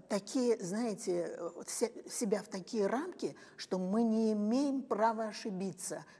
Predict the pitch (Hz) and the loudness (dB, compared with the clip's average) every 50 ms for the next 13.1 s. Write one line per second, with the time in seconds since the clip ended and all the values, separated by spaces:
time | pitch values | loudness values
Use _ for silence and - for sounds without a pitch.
0 | - - 180 190 170 190 190 175 170 180 190 180 165 185 185 196 190 - - - | -6 0 0 2 4 4 4 4 2 0 -2 -2 0 0 0 0 0 -2 -2 2
1 | 214 196 202 196 220 - - - 214 196 214 - - 196 202 - - 196 208 202 | 2 2 2 2 0 -2 0 0 -2 -2 -2 0 -2 -4 -2 0 -2 -2 0 -2
2 | 208 190 185 190 190 196 208 208 190 214 214 - 226 190 - - 180 175 170 170 | -4 -4 -2 -2 -2 0 -2 0 -2 -2 -4 -6 -8 -6 0 0 2 2 2 0
3 | 170 170 185 202 190 196 185 185 196 202 208 196 - 208 190 190 196 190 190 202 | -2 -2 -2 0 0 0 2 2 2 2 0 -2 -4 -4 0 0 0 0 0 -2
4 | 202 185 170 165 170 170 165 - - - - - - - - - - 175 196 226 | -2 -2 0 0 0 0 0 -4 -12 -18 -18 -18 -18 -18 -10 -4 -2 2 2 2
5 | 202 226 240 190 226 240 190 196 247 254 240 233 - - 233 196 165 196 208 214 | 2 2 0 2 2 2 2 4 4 4 2 0 -2 -4 -6 -2 0 2 2 4
6 | 233 233 226 - 226 196 196 180 226 254 247 - 202 175 180 185 175 208 226 226 | 4 2 2 0 0 0 2 2 2 2 2 0 -2 0 0 2 2 2 2 2
7 | 190 254 - - - 254 254 294 339 202 160 170 - - - - - - - 208 | 2 0 -2 -2 -2 0 0 2 2 0 -2 -2 -8 -14 -18 -20 -16 -2 0 0
8 | 208 170 208 202 208 262 240 - - 208 196 185 185 - 202 185 180 175 180 175 | 2 2 0 0 0 -2 -2 0 -2 -2 -2 -2 -4 -4 -4 -4 -2 -2 -4 -2
9 | 165 180 190 185 - 262 285 285 240 - - 262 - - - 180 180 165 151 175 | 4 4 4 6 6 4 4 4 0 -4 -4 -6 -4 -2 -2 0 0 2 2 2
10 | 175 180 190 - - - 233 247 254 - - - - - - 180 175 170 170 165 | 2 2 0 -4 -2 0 0 -2 -2 -4 -12 -18 -12 -2 2 4 4 4 4 4
11 | 170 170 175 254 208 202 - - 226 240 226 202 226 214 202 - - 175 175 - | 2 2 2 2 0 -2 2 2 2 2 4 2 0 0 0 0 -4 -4 -4 -6
12 | - - - - 185 185 185 160 156 165 - - - 165 180 170 - 170 160 - | -8 -12 -8 -2 2 2 2 2 0 -2 -4 -6 -2 -2 -2 0 0 -2 -2 -2
13 | 180 170 | -4 -6